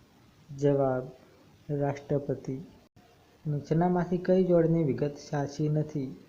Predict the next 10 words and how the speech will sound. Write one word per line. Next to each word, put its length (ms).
રાષ્ટ્રીય 480
સ્મારક 500
લાલ 220
કિલ્લો 440
દિલ્હી, 540
રાષ્ટ્રીય 400
ફૂલ 380
કમળ, 520
રાષ્ટ્રીય 460
પ્રાણી 420